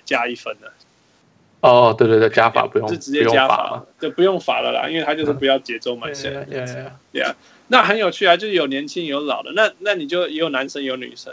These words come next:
Speaker 1: 那我觉得最有趣的就是那个女，女，男，老的，老的阿伯啊，就是很会，就像一个 Steve Nash 这样子，慢慢的，可是很准，然后会指导球队这样。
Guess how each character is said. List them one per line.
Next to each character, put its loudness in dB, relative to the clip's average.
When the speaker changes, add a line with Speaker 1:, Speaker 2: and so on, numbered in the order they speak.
Speaker 1:
那 -4
我 -6
觉 4
得 6
最 2
有 6
趣 0
的 4
就 -2
是 -6
那 -2
个 2
女， -10
女， -10
男， -4
老 2
的， -4
老 -2
的 -4
阿 0
伯 -4
啊， 0
就 -2
是 0
很 -6
会， -2
就 -2
像 0
一 -8
个 -4
Steve -6
Nash -2
这 -8
样 -8
子， -20
慢 2
慢 2
的， -8
可 -14
是 -6
很 -8
准， -12
然 -8
后 4
会 6
指 -12
导 -2
球 -10
队 -6
这 -12
样。 -14